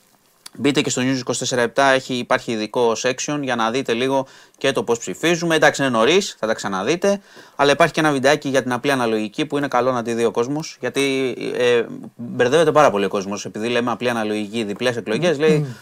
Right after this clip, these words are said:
Speaker 1: δύο γύρους νομίζουνε, τα λι-, δηλαδή ότι θα γίνουν εκλογές από τη μία εβδομάδα και την άλλη εβδομάδα, τα έχω ακούσει όλα. Οπότε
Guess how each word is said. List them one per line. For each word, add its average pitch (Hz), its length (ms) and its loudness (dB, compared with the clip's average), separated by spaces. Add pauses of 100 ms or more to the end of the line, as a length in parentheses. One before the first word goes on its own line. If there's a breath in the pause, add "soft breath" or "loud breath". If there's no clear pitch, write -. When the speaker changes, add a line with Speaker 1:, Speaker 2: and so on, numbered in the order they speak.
Speaker 1:
δύο 120 300 2
γύρους 107 380 0
νομίζουνε, 147 600 0
τα 110 120 2
λι-, 101 140 -2 (100)
δηλαδή 135 560 2
ότι 120 160 2
θα 123 80 4
γίνουν 135 200 2
εκλογές 120 360 2
από 117 100 -4
τη 113 60 -4
μία 127 120 0
εβδομάδα 120 340 0
και 107 100 -2
την 107 120 -4
άλλη 120 100 2
εβδομάδα, 113 320 0
τα 156 100 0
έχω 156 100 0
ακούσει 147 260 -2
όλα. 131 300 2 (340 soft breath)
Οπότε 165 440 2